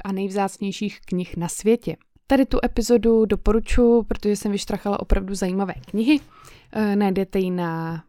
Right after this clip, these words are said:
piky C Z lomeno lidé mezi řádky, kdybyste měli zájem. Vrátíme se ale zpátky k té divadelní kariéře Williama Shakespearea. V roce patnáct set devadesát devět se společnost Lord Chamberlain's Men,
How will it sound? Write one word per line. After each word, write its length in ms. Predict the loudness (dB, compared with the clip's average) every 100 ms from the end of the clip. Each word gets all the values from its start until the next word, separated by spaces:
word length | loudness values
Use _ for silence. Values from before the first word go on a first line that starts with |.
| _ -6
piky 380 | -6 -4 -4 -4
C 320 | -6 -8 -4
Z 240 | -2 -2
lomeno 340 | -2 -4 -4 -6
lidé 260 | -8 -6 -6
mezi 280 | -8 -10 -10 -6
řádky, 480 | -4 -4 -8 -12 -12 -14
kdybyste 460 | -12 -12 -14 -12 -12
měli 260 | -10 -12
zájem. 300 | -4 -2 -4 -6 _ _ 2
Vrátíme 440 | 2 4 6 6
se 180 | 4 2
ale 180 | 2 2
zpátky 580 | -2 -2 -4 -4 -10 -8
k 60 |
té 180 | -4 -4
divadelní 600 | -2 -2 0 0 -2 -4
kariéře 720 | -6 -4 -2 0 -2 -2 -2
Williama 360 | 0 0 0 -2
Shakespearea. 680 | -4 -6 -10 -2 0 0 -2 _ -20 -20 -20 -4
V 20 |
roce 200 | -2 0
patnáct 380 | 2 4 4 4
set 80 | 2
devadesát 460 | 2 2 2 0 0
devět 560 | 0 -4 -10 -10 -14 _ -18 -12
se 460 | -8 -2 2 2 0
společnost 840 | -4 -12 2 2 4 2 0 0 0
Lord 240 | 0 0 -4
Chamberlain's 600 | -2 0 2 0 0 -2
Men, 360 | -2 -4 -4